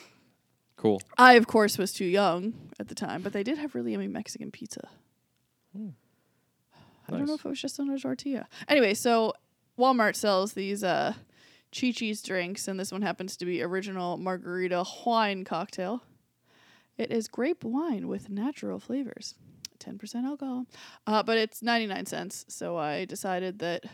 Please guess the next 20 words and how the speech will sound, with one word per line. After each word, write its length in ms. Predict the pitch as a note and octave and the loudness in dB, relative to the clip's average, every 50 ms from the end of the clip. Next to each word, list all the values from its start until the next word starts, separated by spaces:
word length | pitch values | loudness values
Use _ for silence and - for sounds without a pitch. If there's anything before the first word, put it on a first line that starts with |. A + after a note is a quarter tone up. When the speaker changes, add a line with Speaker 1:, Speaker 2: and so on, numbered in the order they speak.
| - - _ _ _ _ _ _ _ _ _ _ _ _ _ _ _ _ _ _ _ _ - | -20 -20 _ _ _ _ _ _ _ _ _ _ _ _ _ _ _ _ _ _ _ _ -12
Speaker 2:
Chi-Chi's 640 | - - A#3+ A3+ - - A3+ A3+ A3+ A3 G#3+ A3 - | -10 -8 -8 -8 -6 -6 -4 -2 -2 -4 -4 -6 -8
original 460 | - G#3 G3 G#3 G3+ G#3 G3 G#3 G#3+ G#3 | -6 -4 -4 -4 -4 -4 -4 -4 -4 -4
margarita 680 | G3 G#3 G#3 G#3 G#3 G3+ G3+ A3 G#3+ G#3 G#3+ G#3+ G#3+ G#3 | -4 -4 -4 -4 -4 -4 -2 -2 -2 -2 -2 -2 -2 -2
that'll 180 | G#3 G3+ G3 G3 | -2 -4 -6 -8
probably 300 | - - G3+ F#3+ G3+ G#3 | -6 -4 -4 -4 -4 -4
make 200 | G#3+ G#3 - - | -6 -8 -8 -8
me 60 | G#3+ | -10
shit 200 | G#3 - G#3+ - | -8 -8 -8 -8
myself 420 | - A#3+ A#3 G#3+ - G#3 G#3 G#3 - | -6 -6 -6 -6 -6 -6 -8 -8 -6
later 540 | A#3+ G3+ A#3+ A3 G#3 A3 A3 G#3 G#3+ G#3+ - - _ _ _ _ - | -6 -6 -6 -4 -4 -6 -4 -6 -8 -10 -12 -16 _ _ _ _ -12
was 200 | A3+ G3+ G#3+ G#3 | -10 -8 -6 -6
a 60 | G3+ | -6
better 260 | F#3+ G#3 G#3+ G3+ G#3 | -4 -4 -4 -4 -4
idea 480 | G#3 G#3 G#3 G#3 G#3+ G#3 G3+ G#3 G#3 G#3 | -4 -6 -6 -6 -6 -6 -6 -6 -6 -6
than 380 | G3+ G3 G3 G3+ G3 G3 G#3+ - _ _ _ _ _ _ _ _ _ _ | -6 -6 -6 -8 -8 -10 -14 -16 _ _ _ _ _ _ _ _ _ _
artificially 640 | - G3 G#3 G#3 G3+ - G3 G3+ - G3 G3 G3+ G3+ | -6 -4 -4 -4 -4 -6 -8 -8 -8 -6 -6 -6 -6
sweetened 580 | G#3 - - F#3+ F#3+ A3+ F#3 F#3 F#3+ F#3+ F#3+ - - _ _ - | -8 -8 -8 -10 -10 -10 -12 -12 -12 -14 -14 -16 -18 _ _ -8
or 200 | G3 G#3 G#3 G#3 G#3 - - - - - _ _ - - - - - - - - | -8 -6 -6 -6 -8 -10 -12 -16 -18 -20 _ _ -20 -20 -20 -20 -20 -20 -20 -20
fake 380 | - - - A3 G#3+ G3+ - - | -12 -4 0 2 2 0 0 -6
sweetened 640 | - - - G3+ G3 - - F#2+ G2 F#2+ G3+ - | -12 -10 -8 -8 -8 -8 -10 -10 -12 -12 -12 -14